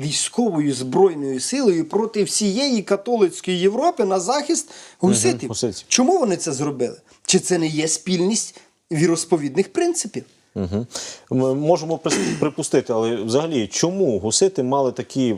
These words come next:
Speaker 2: таке бачення щодо Східної церкви? Що було об'єднано, об'єднувало їх? І взагалі в перспективі історичній, як воно справдилось, не справдилось, ці надії?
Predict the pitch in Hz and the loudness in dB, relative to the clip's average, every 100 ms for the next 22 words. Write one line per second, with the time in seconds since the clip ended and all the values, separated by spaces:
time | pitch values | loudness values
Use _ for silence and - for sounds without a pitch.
0 | - 143 127 104 131 - 95 92 - 95 | -2 0 0 2 0 -2 -8 -8 -4 -2
1 | 87 90 87 85 85 87 90 87 - - | 0 0 0 0 0 -2 -4 -8 -14 -20
2 | - - - 135 107 107 101 95 80 - | -10 -2 0 0 0 0 0 -2 -4 -6
3 | 87 78 - 202 185 160 160 147 156 202 | -6 -4 0 2 2 -2 -4 -2 0 0
4 | 185 - 90 85 - 135 135 156 113 107 | -2 -4 -4 -2 2 2 2 0 0 0
5 | 107 113 156 208 - - - - _ - | 0 0 0 -2 -4 -20 -20 -20 _ -4
6 | 117 120 123 113 107 - 104 - - 104 | 0 2 2 0 -6 -8 -10 -8 -2 0
7 | 147 120 - - - - 175 107 95 101 | 0 -2 -4 -4 -6 0 0 0 -2 -2
8 | - 110 98 101 120 127 120 113 - 139 | -2 -2 -2 0 0 0 -2 -6 -2 -2
9 | 135 117 - 110 - 139 123 113 - 123 | 0 -2 -4 -6 -2 0 0 -2 -2 -2
10 | 113 110 98 85 78 | -2 -2 -2 -2 -4